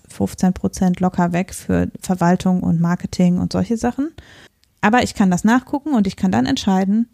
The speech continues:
finde ich das trotzdem noch okay oder nicht. Ich habe da einen Einblick rein und ich kann es entscheiden. Und das ist, finde ich, wenn ich etwas, was ich tue, Spenden nenne,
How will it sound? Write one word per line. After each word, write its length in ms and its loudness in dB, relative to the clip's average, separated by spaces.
finde 220 0
ich 40 -4
das 120 -4
trotzdem 300 0
noch 100 2
okay 220 -2
oder 180 0
nicht. 180 -4
Ich 160 -2
habe 100 0
da 80 0
einen 120 -2
Einblick 440 0
rein 180 2
und 120 -4
ich 60 -16
kann 160 0
es 100 -4
entscheiden. 480 -6
Und 260 0
das 260 2
ist, 300 -4
finde 320 2
ich, 100 -4
wenn 180 0
ich 200 -4
etwas, 320 -2
was 100 -4
ich 140 -4
tue, 420 -2
Spenden 560 0
nenne, 320 -4